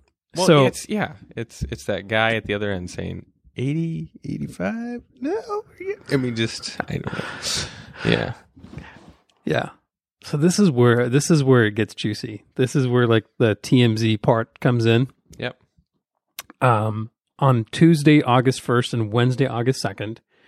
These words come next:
Speaker 2: three top executives from Equifax sell nearly two million dollars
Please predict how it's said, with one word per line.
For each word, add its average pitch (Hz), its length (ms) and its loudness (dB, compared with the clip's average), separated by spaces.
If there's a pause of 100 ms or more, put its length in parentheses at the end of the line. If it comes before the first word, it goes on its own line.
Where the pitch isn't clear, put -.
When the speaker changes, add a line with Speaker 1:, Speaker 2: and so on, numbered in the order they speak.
(800)
Speaker 2:
three 160 320 6
top 151 340 0
executives 123 760 -2
from 113 240 -12
Equifax 117 580 -6
sell 127 340 0
nearly 120 380 -2
two 190 460 4
million 160 420 4
dollars 131 600 -2